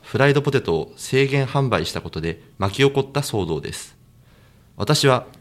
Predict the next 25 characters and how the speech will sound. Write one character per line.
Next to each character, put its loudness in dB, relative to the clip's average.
じ -2
ゃ 0
が 4
い 6
も 4
生 4
産 2
農 4
家 -4
と -6
し -4
て -4
興 4
味 6
を 4
持 0
っ -4
て -8
見 2
守 4
っ -18
て -2
い -2
ま -2
す。 -14